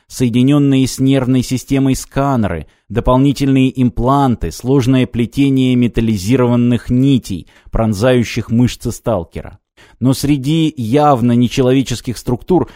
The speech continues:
он не нашёл управляющей колонии скоргов, и это обстоятельство сыграло решающую роль.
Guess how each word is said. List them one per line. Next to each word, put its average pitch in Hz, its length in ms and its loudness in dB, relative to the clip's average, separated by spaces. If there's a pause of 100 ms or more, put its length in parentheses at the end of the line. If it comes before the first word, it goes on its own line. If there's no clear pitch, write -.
(160)
он 156 220 0
не 147 100 2
нашёл 143 420 0
управляющей 135 760 0
колонии 135 480 2
скоргов, 107 640 -2 (360)
и 110 320 -2
это - 240 -2
обстоятельство 120 1000 -4
сыграло 110 720 -2
решающую 95 880 -6
роль. 82 260 -6